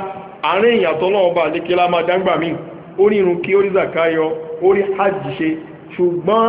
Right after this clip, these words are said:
àárín àtàwọn èèyàn ó burú. Yóò sì kó gbogbo ìjọsìn yìí,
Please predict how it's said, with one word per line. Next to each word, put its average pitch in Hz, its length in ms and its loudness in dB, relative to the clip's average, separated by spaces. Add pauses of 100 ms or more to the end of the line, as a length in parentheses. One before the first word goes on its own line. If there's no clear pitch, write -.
(120)
àárín 208 420 0
àtàwọn 170 460 0
èèyàn 151 540 0 (320)
ó 185 140 2
burú. 359 500 2 (680)
Yóò 254 220 2
sì 226 140 -6
kó 220 140 0
gbogbo 208 300 6
ìjọsìn 190 460 2
yìí, 170 180 0